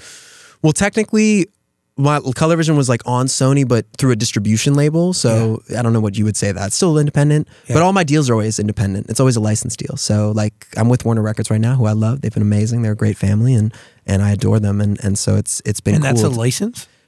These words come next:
Speaker 1: License as well. Yeah, yeah.
Speaker 2: Sick.
Speaker 1: Not to get into music, <laughs>
Speaker 2: No,
Speaker 1: music
Speaker 2: but you
Speaker 1: world
Speaker 2: own it.
Speaker 1: is, yes, always.
Speaker 2: Damn.
Speaker 1: Always.
Speaker 2: Can you tell me, like, what was it like opening your first big check from Lights Down Low?
Speaker 1: Really cool. I bought a house. <laughs> I bought the house where my daughter lives. I mean,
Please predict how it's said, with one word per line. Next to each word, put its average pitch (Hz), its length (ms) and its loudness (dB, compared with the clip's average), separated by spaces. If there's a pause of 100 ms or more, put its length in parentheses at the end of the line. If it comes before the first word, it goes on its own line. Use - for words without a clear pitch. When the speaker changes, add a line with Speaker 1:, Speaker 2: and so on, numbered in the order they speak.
Speaker 1:
License 120 360 0
as 98 100 -8
well. 95 180 -2
Yeah, 101 200 -4
yeah. 95 160 -6
Speaker 2:
Sick. 220 420 -6
Speaker 1:
Not 139 200 0
to 139 60 -2
get 131 140 0
into 117 240 0
music, 120 400 2
<laughs> - 0 -
Speaker 2:
No, 196 60 4
Speaker 1:
music 180 220 4
Speaker 2:
but 240 120 2
you - 120 4
Speaker 1:
world 214 180 4
Speaker 2:
own - 60 0
it. 151 100 4
Speaker 1:
is, 131 260 -4 (140)
yes, - 340 -4
always. - 420 -4 (140)
Speaker 2:
Damn. 208 400 0 (320)
Speaker 1:
Always. - 460 -4
Speaker 2:
Can 277 160 2
you 320 80 2
tell 202 180 0
me, 185 120 2
like, 170 120 2
what 226 140 2
was 285 120 0
it 302 60 0
like 190 200 2
opening 160 340 2
your 143 100 2
first 139 280 -4
big 131 180 -2
check 127 240 -2
from 139 160 2
Lights 123 220 0
Down 127 180 0
Low? 113 240 0 (640)
Speaker 1:
Really 123 180 4
cool. 143 220 0
I 110 60 0
bought 110 120 0
a 107 60 -2
house. 123 340 -4
<laughs> - 400 0
I 185 140 2
bought 156 240 0
the 151 80 2
house 170 200 0
where 165 80 0
my 156 120 2
daughter 151 260 2
lives. 143 380 0
I 110 80 2
mean, 113 380 2